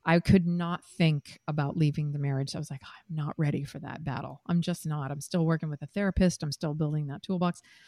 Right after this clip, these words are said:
So then it was like, just focus on the job.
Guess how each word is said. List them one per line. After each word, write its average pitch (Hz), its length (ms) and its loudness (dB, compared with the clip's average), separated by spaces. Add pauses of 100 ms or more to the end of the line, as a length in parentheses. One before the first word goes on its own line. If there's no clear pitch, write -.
So 180 160 4
then 190 180 4
it 180 80 2
was 160 140 -2
like, 151 300 0 (220)
just - 360 0
focus 160 460 0
on 147 280 -2
the 151 100 -4
job. 143 400 -4